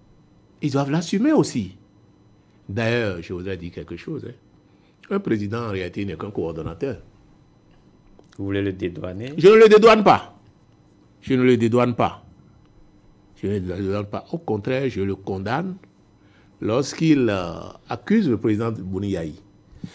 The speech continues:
Speaker 1: C'est pas le président. Le président ne peut pas se mettre à la place des cadres qui vont, qui sont les exécutants. Vous comprenez ce que je dis ? Le président trace les grandes lignes.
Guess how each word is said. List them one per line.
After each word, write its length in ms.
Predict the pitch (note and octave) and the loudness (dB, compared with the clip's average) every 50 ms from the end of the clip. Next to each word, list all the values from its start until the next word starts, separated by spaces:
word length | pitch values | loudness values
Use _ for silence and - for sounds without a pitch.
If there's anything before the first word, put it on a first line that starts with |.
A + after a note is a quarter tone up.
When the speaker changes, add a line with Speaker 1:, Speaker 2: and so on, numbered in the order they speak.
| - - | -18 2
Speaker 1:
C'est 160 | - G#3+ A3+ | 4 4 4
pas 200 | A3+ - F#4 F#4+ | 6 6 6 10
le 160 | E4+ G3+ D3 - | 10 10 10 10
président. 580 | E3+ E3 E3 D#3 C#3 D#3 D#3 D#3 D#3+ F3+ A3 | 12 12 12 12 10 8 8 8 8 8 8
Le 120 | G3 D#3+ B2 | 6 4 8
président 320 | - F3+ F3+ F3+ G#3+ A#3 | 12 12 12 12 10 8
ne 60 | G#3 | 8
peut 120 | E3 F3 F3+ | 8 8 8
pas 120 | G3+ G3 | 6 8
se 100 | E3 F3 | 8 8
mettre 180 | D#3 D#3 E3 F3 | 8 8 8 8
à 20 | F3+ | 8
la 140 | F3 B2 | 6 6
place 240 | - - F3 F3+ F3 | 4 6 6 6 8
des 140 | D3 B2+ G#2 | 8 6 4
cadres 440 | - - G#3 G#3 G3 E3+ C3+ - G#2+ | 6 8 10 10 10 10 8 6 4
qui 140 | - F3+ D#3 | 4 4 6
vont, 180 | C3+ C#3+ C#3 C3+ B2+ A#2 | 6 6 6 6 4 4
qui 120 | - E3 D3 | 2 0 0
sont 100 | D#3+ D#3 | 4 4
les 160 | C3 G#2+ A2 | 4 6 4
exécutants. 500 | A2+ G#2 A2 G#2+ G#2 A#2 G#2 A#2 E2+ - - - - - - _ _ _ - _ _ _ _ - - _ _ _ _ _ _ _ _ _ | 4 4 2 0 -2 -4 -6 -8 -8 -8 -10 -18 -20 -20 -20 _ _ _ -20 _ _ _ _ -20 -20 _ _ _ _ _ _ _ _ _
Vous 80 | D3 D#3+ | 0 2
comprenez 280 | G3+ D#3 C#3+ - F3+ | 2 4 4 2 2
ce 100 | E3 D#3 | 2 4
que 120 | C3 D3 C#3 | 4 6 6
je 80 | B2 | 6
dis ? 260 | A#2 A2+ D3+ G#3 - - - - - - - - - | 4 2 0 -2 -4 -8 -16 -20 -20 -20 -16 0 4
Le 120 | C#3 B2+ | 4 4
président 560 | - - G3+ F3+ F3 D#3+ F3 E3 F#3+ G#3 G#3+ | 6 10 10 12 12 12 10 6 6 4 4
trace 360 | G#3 - G#3 G#3+ G#3+ G#3 - | 2 2 2 2 2 2 2
les 140 | F3+ C#3 G2+ | 2 2 2
grandes 280 | F2 A2+ C3 D3+ D#3+ C#3 | 2 2 2 2 4 4
lignes. 300 | A#2+ B2 B2 A#2 G2 | 4 4 4 4 2